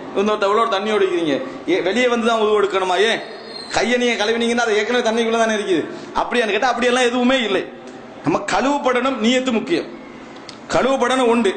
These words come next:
ரெண்டாவது என்னது? நியத்து முக்கியம் என்பதை நம்ம புரிந்து கொள்ளணும். இன்னொரு செய்தியும் கடைசியா நான் சொல்லிக் கொள்கிறேன், உதுவோடு சம்பந்தப்பட்டதுல. கடமையான குளிப்பு நம்ம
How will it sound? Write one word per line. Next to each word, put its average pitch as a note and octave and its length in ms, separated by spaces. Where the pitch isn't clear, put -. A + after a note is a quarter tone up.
ரெண்டாவது A#3+ 420
என்னது? A3 280
நியத்து B3 400
முக்கியம் G#3+ 340
என்பதை F#3+ 260
நம்ம G#3 140
புரிந்து F#3+ 300
கொள்ளணும். E3+ 420
இன்னொரு C4 300
செய்தியும் A#3 360
கடைசியா G3+ 320
நான் F3+ 120
சொல்லிக் E3+ 220
கொள்கிறேன், E3+ 300
உதுவோடு F#3+ 380
சம்பந்தப்பட்டதுல. D#3+ 720
கடமையான B3+ 800
குளிப்பு A3+ 380
நம்ம G#3+ 240